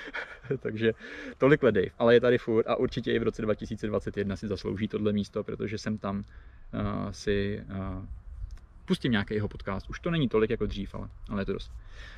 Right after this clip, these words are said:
Eh, Muji. Muji, hodně spirituální, duchovní záležitost, která mě hodně kná-, hodněkrát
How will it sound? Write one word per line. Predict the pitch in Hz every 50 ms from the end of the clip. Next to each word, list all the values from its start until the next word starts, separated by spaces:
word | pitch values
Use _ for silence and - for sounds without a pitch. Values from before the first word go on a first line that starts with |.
| - - -
Eh, | 110 104 101
Muji. | 95 104 135 190 190 127 101 95 - - - - - - - - - - - - - - - - - - - - - - - - - - - -
Muji, | - 123 135 127 117 98
hodně | 101 101 110 107
spirituální, | - - 113 104 101 113 110 107 107 107 107 107 104 107 - - - - - - - -
duchovní | 120 - - 117 104 107 110 107 104 104 107 - - - - - - - - - - - - - - - - - - - - - - - - - -
záležitost, | - 113 113 107 110 117 110 110 104 - 101 98 - - - - - - - - - - - - - - - - - -
která | - - - 110 104 104 101 101 101 101 101 101 104
mě | 107 110 110 104 101 98
hodně | 101 95 98 123 131 143 165 147
kná-, | - 113 104 98 92 92 -
hodněkrát | 120 117 117 131 139 120 - 104 98 98 98 - -